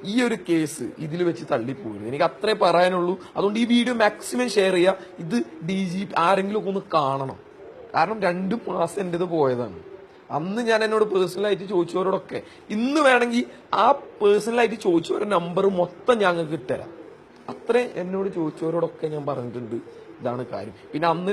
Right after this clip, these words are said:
ലാലേട്ടൻ്റെ പേരിലും ആന്റണി പെരുമ്പാവൂർ ചേട്ടൻ്റെ പേരിലും പറയാൻ കാരണം, ഇവരുടെ പേരിൽ പറഞ്ഞ ആ ഒരു കേസ്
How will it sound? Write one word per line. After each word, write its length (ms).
ലാലേട്ടൻ്റെ 600
പേരിലും 380
ആന്റണി 280
പെരുമ്പാവൂർ 420
ചേട്ടൻ്റെ 340
പേരിലും 400
പറയാൻ 400
കാരണം, 340
ഇവരുടെ 380
പേരിൽ 240
പറഞ്ഞ 320
ആ 80
ഒരു 180
കേസ് 280